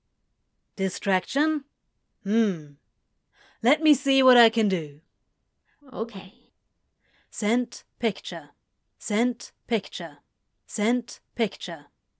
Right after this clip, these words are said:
Speaker 1: Sent picture. Okay, so these are the options for packaging for our new garden tools range.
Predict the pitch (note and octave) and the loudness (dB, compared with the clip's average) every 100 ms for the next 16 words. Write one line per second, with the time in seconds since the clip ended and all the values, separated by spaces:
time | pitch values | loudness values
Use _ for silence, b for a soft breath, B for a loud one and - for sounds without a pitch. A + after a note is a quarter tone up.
0 | _ - G#3 A3 B3 - - _ - G#3 | _ -8 -2 0 0 -4 -20 _ -4 -4
1 | - F3 D3 - _ _ _ _ _ _ | -4 -12 -12 -16 _ _ _ _ _ _
2 | B B B B C4+ C4 B3+ A3 E3+ - | B B B B 2 4 6 4 2 0
3 | G#3+ G#3+ G3 B3 C#4+ B3 A3 F#3+ G3+ A3 | 0 2 2 0 0 2 0 2 2 2
4 | - G#3+ G3+ G#3 F#3 A#3 C4 B3 G3 F#3+ | -2 -8 -6 -6 -4 0 2 2 0 -4
5 | F3+ G#3+ G#3+ G#3 G#3+ A#3 B3 G#3 G#3+ G#3 | -4 0 4 4 4 4 4 6 6 4
6 | F#3+ - F3 F3 F3+ E3+ E3 D#3+ D#3+ - | 0 -4 -8 -6 -6 -6 -8 -10 -14 -16